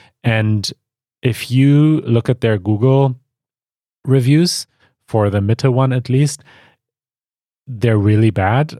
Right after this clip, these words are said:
A lot of people are writing that they had, like, bad experiences there and people were rude. I've been there a few times with people and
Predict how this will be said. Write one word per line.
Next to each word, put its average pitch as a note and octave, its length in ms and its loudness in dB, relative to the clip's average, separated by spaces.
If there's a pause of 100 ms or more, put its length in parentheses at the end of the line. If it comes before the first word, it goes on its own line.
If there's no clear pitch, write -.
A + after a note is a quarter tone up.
A A2 80 -4
lot G2+ 140 2
of G2+ 140 -2
people G#2+ 300 -2
are G2+ 160 2
writing G2 360 0
that G2 180 -2
they G#2 120 -2
had, F#2+ 320 -2 (400)
like, - 260 -8
bad G2 200 -2
experiences G#2+ 540 -4
there A2 200 2
and G2 180 -2
people G2+ 280 -4
were F#2+ 120 0
rude. A2 380 0 (640)
I've A#2+ 540 0
been D#3 140 2
there F3 160 2
a D#3+ 40 0
few - 180 -4
times F#3+ 520 -2 (600)
with C3 360 -2 (180)
people F3 440 0 (520)
and G#2+ 640 -2